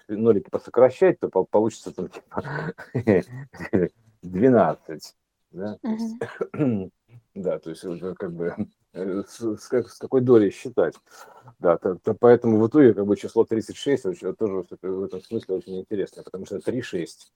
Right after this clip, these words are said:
Speaker 1: условно говоря, отча-, отчасти, да. То есть что три шесть, то триста шестьдесят, например, да?
Speaker 2: Да, да-да-да.
Speaker 1: Вот. Мгм.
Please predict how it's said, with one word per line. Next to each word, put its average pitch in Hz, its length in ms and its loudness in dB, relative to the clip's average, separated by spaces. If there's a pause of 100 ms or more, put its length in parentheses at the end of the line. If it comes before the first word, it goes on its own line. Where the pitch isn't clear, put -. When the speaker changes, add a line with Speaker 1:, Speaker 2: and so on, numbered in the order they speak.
Speaker 1:
условно 82 320 -12
говоря, 78 220 -8 (140)
отча-, - 220 -10
отчасти, - 460 -10
да. 98 200 -2 (220)
То - 280 -18
есть - 80 -10
что 101 140 -4
три 110 180 -2
шесть, 156 440 2
то 87 160 -2
триста 107 360 -4
шестьдесят, 87 720 -8 (480)
например, 80 380 -8
да? 113 240 0
Speaker 2:
Да, - 20 -14 (480)
да-да-да. 214 460 -8
Speaker 1:
Вот. 80 180 -12 (220)
Мгм. 101 380 -14